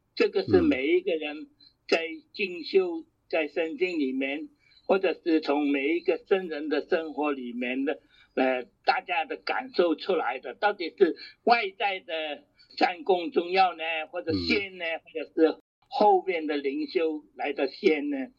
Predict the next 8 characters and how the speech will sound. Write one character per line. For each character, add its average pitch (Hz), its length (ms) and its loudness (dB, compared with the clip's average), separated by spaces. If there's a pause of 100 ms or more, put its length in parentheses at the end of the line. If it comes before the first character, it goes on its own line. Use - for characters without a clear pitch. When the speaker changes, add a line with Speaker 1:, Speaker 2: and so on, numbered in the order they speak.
Speaker 2:
对。 90 320 -4
Speaker 1:
所 190 160 8
以 214 240 -4 (260)
今 214 280 -6
天 190 520 -4
他 170 300 -4
们， 175 180 -2
Speaker 2:
嗯。 87 200 0